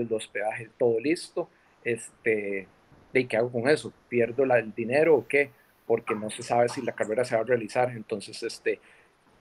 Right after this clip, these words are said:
para próximas carreras ya tengo como experiencia que hasta último momento, eh, comprar los boletos aéreos o pagar el hotel, porque hasta tanto no me confirmen una carrera,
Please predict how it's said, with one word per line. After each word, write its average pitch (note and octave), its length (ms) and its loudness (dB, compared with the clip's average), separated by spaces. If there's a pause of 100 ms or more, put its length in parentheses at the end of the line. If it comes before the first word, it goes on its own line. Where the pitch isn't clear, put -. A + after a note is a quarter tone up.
(160)
para A#2 220 8
próximas D3 420 0
carreras D3 380 4
ya D3 120 -2
tengo C3+ 240 -4
como A2 140 -12
experiencia B2+ 640 -4
que A#2 320 -2
hasta G2+ 400 -6 (260)
último C#3 420 2
momento, F#3 540 0 (500)
eh, A2 440 0
comprar A2+ 320 0
los B2+ 160 2
boletos A2+ 480 0
aéreos A#2+ 500 -2
o A#2+ 160 -2
pagar G#2 380 0
el A#2 100 -4
hotel, C3+ 420 4
porque G2+ 600 -4
hasta G#2+ 280 -6
tanto G2+ 360 -10
no G#2+ 240 0
me C3+ 320 2 (540)
confirmen C3+ 480 4
una B2+ 160 -2
carrera, C#3+ 420 6